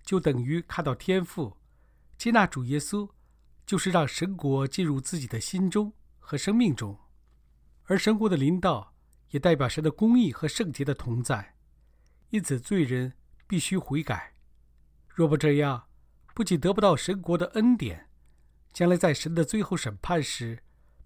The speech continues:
必被主耶稣抛弃到地狱中，懊悔终生。作为主耶稣有关重生得救的命令的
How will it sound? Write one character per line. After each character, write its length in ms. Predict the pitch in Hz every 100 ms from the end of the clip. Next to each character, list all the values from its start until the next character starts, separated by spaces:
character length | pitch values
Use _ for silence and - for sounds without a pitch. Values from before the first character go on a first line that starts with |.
| -
必 140 | 220
被 160 | 196 156
主 180 | 123 127
耶 140 | 156
稣 280 | - 208 208 - _ _ - -
抛 160 | - 165
弃 100 | -
到 140 | 175
地 240 | - 214
狱 120 | 196 143
中， 280 | 202 196 - - -
懊 160 | 190 160
悔 360 | - 98 82 -
终 200 | - 165
生。 320 | 147 123 120 - _ _ _ _ _ _ _ _ _ -
作 140 | 151
为 100 | 160
主 160 | - 139
耶 80 |
稣 160 | 143 156
有 80 | 127
关 260 | 139 147
重 240 | 139 - 160
生 200 | 196 175
得 160 | 165
救 240 | 165 202 170
的 100 | 151
命 320 | 185 220 160
令 140 | 131 113
的 160 | 113